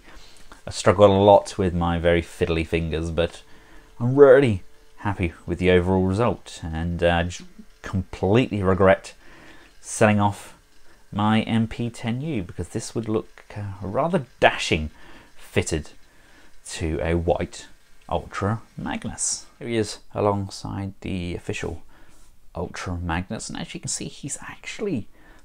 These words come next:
taller, and actually looks very good alongside Rodimus Prime. It's got those huge nostalgia feels. Now, I love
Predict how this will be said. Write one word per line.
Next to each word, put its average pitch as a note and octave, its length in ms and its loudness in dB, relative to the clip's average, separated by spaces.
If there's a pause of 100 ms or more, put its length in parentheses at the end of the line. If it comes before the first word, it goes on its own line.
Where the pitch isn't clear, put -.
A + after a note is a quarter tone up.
taller, B2 560 0 (420)
and F#2+ 400 0
actually A#2+ 340 -4
looks - 340 -2 (180)
very G#2+ 240 8
good F#2+ 260 2 (400)
alongside E2+ 1500 -4
Rodimus D#2+ 640 -2 (720)
Prime. A2+ 840 4 (300)
It's A#2+ 140 -4
got - 240 6
those A2 280 4
huge G2 720 2 (540)
nostalgia E2+ 720 0 (400)
feels. D#2+ 680 -2
Now, E2+ 160 -2
I G2 100 4
love G#2+ 340 4